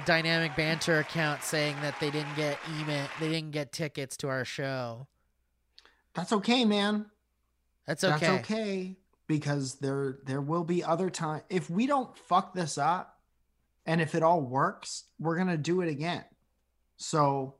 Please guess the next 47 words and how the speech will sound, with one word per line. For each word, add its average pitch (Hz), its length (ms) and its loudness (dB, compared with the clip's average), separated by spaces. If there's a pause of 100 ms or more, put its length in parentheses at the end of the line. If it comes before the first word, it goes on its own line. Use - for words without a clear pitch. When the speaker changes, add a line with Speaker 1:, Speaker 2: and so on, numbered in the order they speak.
(1080)
Speaker 2:
everything's 175 340 2
gonna 180 180 -2
be 165 120 2
all 156 120 4
right. 147 300 2 (360)
I'm 127 100 -6
sorry 156 260 2
if 156 100 -6
you 170 60 -2
didn't 170 140 -4
get 160 140 -2
tickets. 135 540 -6 (280)
Them's 147 400 0
kind 156 260 0
of 135 120 -4
the 139 80 -2
breaks, 139 600 0 (120)
as 127 260 0
it 117 180 -4 (280)
were. 131 460 -2 (120)
Speaker 1:
As 156 180 0
it 170 100 4
were. 180 240 2
Speaker 2:
But 175 140 6
it 175 160 4
gives 202 240 4
you 226 80 6
something 208 260 2
to 196 60 4
look 202 180 2
forward 226 380 2
to 156 160 2
for 180 120 -4
the 160 120 -8
future. 220 580 -2 (160)
If 175 140 -2
you're 330 220 4
one 262 180 6
of 254 80 2
those 233 200 0
people 220 280 2
who 180 80 2
still 208 360 0
believes 196 440 0
in 202 80 0
the 190 60 0
future, 220 580 -2